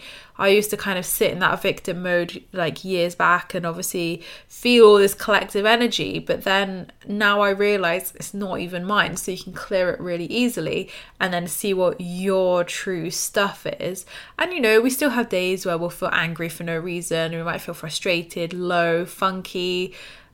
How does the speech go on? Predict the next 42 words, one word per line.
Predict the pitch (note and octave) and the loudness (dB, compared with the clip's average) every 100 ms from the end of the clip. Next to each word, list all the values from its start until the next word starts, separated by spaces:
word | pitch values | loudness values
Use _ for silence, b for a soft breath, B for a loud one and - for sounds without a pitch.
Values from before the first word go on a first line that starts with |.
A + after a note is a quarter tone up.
| - | -2
um, | F#3+ F3 F3 G3+ | 0 0 -2 2
irritated | G3 F#3 F#3 F3 F#3 | 2 2 -4 -2 -6
for | - | -4
no | F#3 F3+ | -4 -2
reason, | F3+ F#3 F3 - | -2 -4 -8 4
all | B3 | 6
of | A3+ | 6
those | - - | 2 -4
things. | D3 - - - | -6 -8 -2 4
That | A3 - | 4 4
is | G#3+ G3 | 0 0
all | F#3+ | -2
the | F3+ | -4
collective | - - - - E3+ | -6 -8 -8 -8 -4
energy. | D#3+ D#3+ D3+ | -4 -4 -6
We | D3+ | -6
can't | D3+ - F#3 - | -8 -4 -4 -4
necessarily | F#3 F#3+ F#3+ E3 E3+ | -6 -6 -4 -4 -6
fully | - F#3 E3 | -4 -4 -4
remove | E3 G#3+ B3 A#3+ | -2 0 0 -2
that, | - - - | -6 -6 2
but | G3 - | 4 4
we | F#3+ G#3 G3+ | 2 -2 -2
can, | - G#3+ F#3 F3+ - - | -4 -6 -6 -10 -14 -4
you | G#3 | -2
know, | F3 - - - _ _ - | 0 -2 -6 -10 _ _ -12
witness | G3 G3 B3+ - F#3+ F#3+ - | -8 0 2 2 0 -6 -4
it | F3+ | -4
in | - | -2
a | F3 | -4
way | F#3 F3 F3 | 0 2 0
where | E3 E3+ E3 | -2 -2 -2
we | F3 E3+ | -4 -6
know | E3+ F3 G#3+ G#3 | -8 -4 0 2
what's | F#3 F3 - | 2 -2 -2
ours | F3 E3 E3+ | 0 0 -2
and | F3 | -6
what's | D#3 - | -8 -8
not | F3 D3+ - | -6 -4 0
ours, | D#3 D#3 | 0 0
and | - | -2
that's, | F3 F3 - | -4 -4 -10